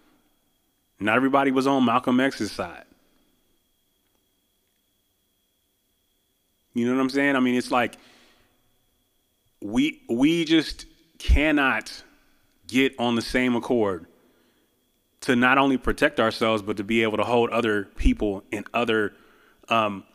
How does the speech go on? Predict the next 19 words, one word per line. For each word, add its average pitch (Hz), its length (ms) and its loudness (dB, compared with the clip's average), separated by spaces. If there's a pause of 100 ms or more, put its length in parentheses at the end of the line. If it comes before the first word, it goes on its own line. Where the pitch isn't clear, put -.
(100)
situations 120 720 0
accountable 120 500 0
for 110 280 -2
treating 147 420 2
us 160 260 -2
badly. 151 560 -4 (3500)
And 127 120 0
I'm 156 100 4
not 190 160 0
trying 185 200 2
to 175 40 0
make 196 240 0
this 165 200 0
like 135 220 0
the, 110 260 0
you 135 100 0
know, 131 220 2
the, 104 340 -2 (100)
the 104 360 -2